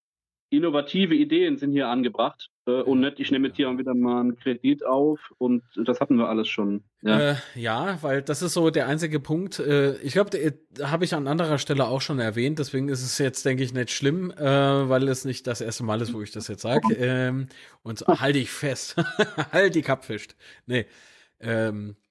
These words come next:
Speaker 2: es wird zwar gesagt, können wir jetzt nicht verkaufen, weil Steuerlast und so, ne, äh, viel zu hoch und so,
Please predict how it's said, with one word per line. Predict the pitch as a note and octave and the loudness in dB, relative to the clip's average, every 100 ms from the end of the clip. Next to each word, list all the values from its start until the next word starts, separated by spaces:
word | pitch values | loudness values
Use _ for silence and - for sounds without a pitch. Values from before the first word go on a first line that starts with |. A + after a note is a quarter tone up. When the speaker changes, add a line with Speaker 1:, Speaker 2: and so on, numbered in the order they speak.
| _ - - _ _ _ _ _ | _ -12 -12 _ _ _ _ _
Speaker 2:
es | B2 E3+ | -4 0
wird | G3 | 0
zwar | - C#3+ | 2 0
gesagt, | B2+ B2+ E3 G3+ | 0 0 0 0
können | - E3 | -2 0
wir | D#3+ | 0
jetzt | D3 C#3 | -2 -4
nicht | C3+ B2 | -6 -6
verkaufen, | A#2+ A2 A2+ C#3 C#3+ D3 A#2+ | -8 -2 -2 -2 -2 -4 0
weil | A#2 B2 B2+ A#2+ | 4 4 4 0
Steuerlast | A2+ - B2+ E3 E3+ D3+ - | -4 0 0 2 0 -4 -8
und | D3+ | -8
so, | D#3+ F3+ F3 | -4 -4 -4
ne, | A#2+ D3+ E3+ A#2+ A2 | -4 -4 -4 -8 -10
äh, | B2 | -12
viel | - C3 | -6 -4
zu | B2 G#2+ | -2 -2
hoch | C#3 F3+ | -2 -4
und | F3+ | -6
so, | E3 E3+ | -4 -2